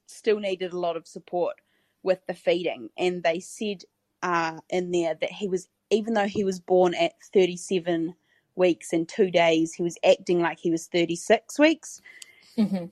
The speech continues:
Speaker 1: He just didn't have that, uh, technique for sucking, and he just couldn't
Speaker 2: Yeah.
Speaker 1: do it. And my milk still hadn't come in. So then I ended up starting to use a hospital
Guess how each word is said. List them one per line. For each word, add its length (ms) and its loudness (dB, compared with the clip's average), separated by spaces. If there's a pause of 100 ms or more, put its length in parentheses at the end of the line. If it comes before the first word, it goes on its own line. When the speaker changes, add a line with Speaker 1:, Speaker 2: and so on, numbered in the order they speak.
(200)
Speaker 1:
He 260 -6
just 240 -2
didn't 300 0
have 360 0
that, 180 6 (200)
uh, 340 -2
technique 640 -2
for 420 -2
sucking, 560 0 (500)
and 100 0
he 80 0
just 280 -8
couldn't 220 2 (140)
Speaker 2:
Yeah. 80 2
Speaker 1:
do 60 0
it. 140 -2 (460)
And 120 2
my 140 4
milk 260 2
still 280 0
hadn't 260 -6
come 200 -4
in. 240 -8 (460)
So 400 0
then 160 -6
I 180 -2
ended 280 -6
up 280 2 (120)
starting 540 -2
to 120 -14
use 360 -6 (100)
a 140 -2
hospital 760 -4